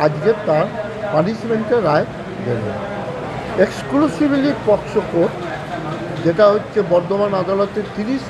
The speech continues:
চার, তিরিশ চার দু হাজার পঁচিশ থেকে চালু হয়েছে, সেই exclusively স্পেশাল কোর্ট মাননীয়া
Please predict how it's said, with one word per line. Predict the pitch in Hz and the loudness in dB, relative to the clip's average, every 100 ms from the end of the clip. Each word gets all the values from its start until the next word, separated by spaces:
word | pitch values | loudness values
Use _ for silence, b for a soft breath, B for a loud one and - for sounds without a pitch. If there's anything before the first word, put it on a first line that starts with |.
| - | 0
চার, | 214 196 202 - - - 185 | 6 6 6 0 -12 -10 -6
তিরিশ | 226 277 - | -4 -4 0
চার | 247 208 185 | 0 0 2
দু | 220 | 4
হাজার | 214 220 214 202 - - - - - - - | 6 6 6 2 -10 -10 -10 -10 -10 -10 -4
পঁচিশ | 185 196 277 - | -2 0 -2 4
থেকে | 240 208 196 | 4 4 6
চালু | 208 196 | 6 8
হয়েছে, | 208 185 - 185 - - - - - - - - | 6 4 2 -2 -2 -6 -10 -8 -8 -8 -6 0
সেই | 196 220 196 | 4 4 4
exclusively | 185 - - 220 277 277 302 277 277 240 | 0 -4 -6 0 0 2 0 2 0 0
স্পেশাল | 226 196 226 214 208 | 2 4 6 4 4
কোর্ট | 175 196 - - - - - - 190 - 156 | 2 2 0 -8 -6 -6 -6 -4 -4 -2 2
মাননীয়া | 175 202 208 220 | 4 4 4 6